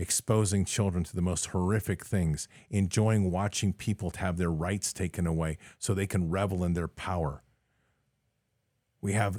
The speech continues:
these maniacal thinking people that think that they must be obeyed like gods. And these words again, they can't be here anymore. So what does that mean?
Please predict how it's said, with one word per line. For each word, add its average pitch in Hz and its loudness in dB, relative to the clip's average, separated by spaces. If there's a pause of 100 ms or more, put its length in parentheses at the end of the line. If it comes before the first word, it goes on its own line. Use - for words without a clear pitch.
these 98 -2
maniacal 101 0
thinking 104 0
people 87 -4 (320)
that 90 -4
think 104 2
that 85 -4 (180)
they 104 2 (260)
must 95 0
be 95 0
obeyed 87 0
like 82 -4
gods. 78 -4 (1500)
And 87 -2
these 87 0
words 95 2
again, - -8 (1400)
they 80 -4
can't 87 -4
be 92 0
here 69 -6
anymore. 62 -8 (2500)
So - 0
what 123 4
does 117 2
that 104 -2
mean? 98 0